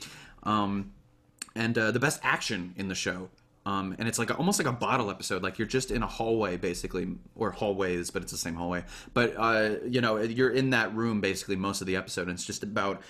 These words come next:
a heist or a, or a prison break-in gone wrong. And it's just, like, so fun. And it's just, like, the funnest episode. It, uh, it feels he-, the action feels heavy and chaotic. Mando, like, feels like Batman here.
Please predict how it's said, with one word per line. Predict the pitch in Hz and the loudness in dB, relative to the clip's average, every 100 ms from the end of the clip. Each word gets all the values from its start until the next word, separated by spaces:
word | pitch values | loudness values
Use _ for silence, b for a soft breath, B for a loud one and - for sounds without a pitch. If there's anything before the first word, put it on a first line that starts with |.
| B - | B -8
a | |
heist | 95 - 113 131 - - - B - | -4 2 2 2 -4 -8 -12 B 0
or | 110 101 | 2 2
a, | |
or | 95 101 | 2 0
a | 92 | 0
prison | 135 123 120 | 2 2 2
break-in | 104 110 113 127 131 127 b - - 110 | 2 2 2 0 0 -4 b -20 -12 -4
gone | 104 98 90 | 0 2 2
wrong. | 90 87 78 80 B B - | 2 0 0 -6 B B -2
And | 113 | 0
it's | 110 | 0
just, | - 113 | 0 2
like, | 110 - | 2 2
so | - 123 113 117 117 113 | 0 4 6 6 6 2
fun. | - 110 98 87 71 - - | 0 0 2 0 -2 -8 -6
And | 104 | -2
it's | 107 - | -2 -2
just, | - 107 | -2 0
like, | 110 101 | 0 0
the | 110 | -2
funnest | - - 120 123 117 90 | -4 0 2 2 0 -4
episode. | 104 98 - 101 98 | -4 -4 0 0 0
It, | 95 98 95 104 | 0 -2 -2 0
uh, | 101 92 92 B B B - | 0 0 -6 B B B -8
it | |
feels | - 127 113 - | 0 2 2 0
he-, | - - 135 | -6 -6 -2
the | 135 107 | 0 2
action | 131 - 147 | 2 2 -2
feels | 123 127 113 | 0 0 0
heavy | - 143 139 147 147 143 B - | -2 0 0 2 -2 -4 B -4
and | 120 | -4
chaotic. | 120 120 110 104 92 95 - B B - - | -2 -2 0 0 -2 -6 -14 B B -12 -2
Mando, | 143 135 165 185 | 4 4 6 6
like, | 165 131 123 | 6 4 2
feels | - 151 131 | 2 2 2
like | 107 - | 0 0
Batman | 117 123 101 87 85 | 0 0 -2 -2 0
here. | 95 85 | 0 0